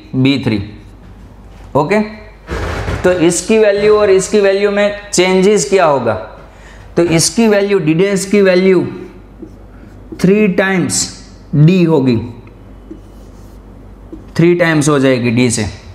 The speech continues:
कुछ समझ में आया? In short, मैं दूसरी language में बोलूँ ना,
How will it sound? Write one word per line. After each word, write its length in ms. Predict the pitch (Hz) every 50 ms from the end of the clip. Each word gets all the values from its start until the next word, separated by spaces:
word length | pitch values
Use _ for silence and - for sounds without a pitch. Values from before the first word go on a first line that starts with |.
| - - - - - - - - - - - - - - - - - - - - - - - - - - - - - - - - - - - -
कुछ 140 | 147 135
समझ 260 | - 147 143 156 165 170
में 140 | 180 180 180
आया? 240 | 175 175 190 208 196 - - - - - - - - - - - - - -
In 160 | 175 196 220 220
short, 400 | 214 - 226 226 226 220 208 -
मैं 200 | 208 220 214 190
दूसरी 360 | 180 175 175 - 214 208 214
language 340 | 202 196 196 196 202 208 202
में 160 | 202 208 208 190
बोलूँ 240 | 196 196 214 226 208
ना, 140 | 180 165